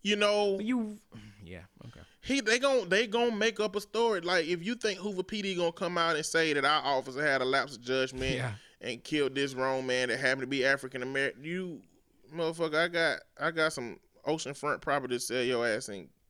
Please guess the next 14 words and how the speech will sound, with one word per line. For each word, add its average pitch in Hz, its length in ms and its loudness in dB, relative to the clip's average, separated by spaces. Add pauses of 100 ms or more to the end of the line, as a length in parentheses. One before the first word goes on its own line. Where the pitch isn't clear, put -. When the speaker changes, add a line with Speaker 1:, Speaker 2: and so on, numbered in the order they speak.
Speaker 1:
Kansas, 113 460 -6
Speaker 2:
How - 180 -2
much? - 20 -2
Speaker 1:
goddamn. 117 400 -2 (640)
<laughs> 220 520 0 (200)
Speaker 2:
<laughs> - 120 -8
So 143 320 -4 (220)
when 131 140 0
I 170 100 2
first 160 320 0
moved 131 300 -4
to 104 60 -8
Birmingham, 101 680 -6 (340)
um, 92 520 -6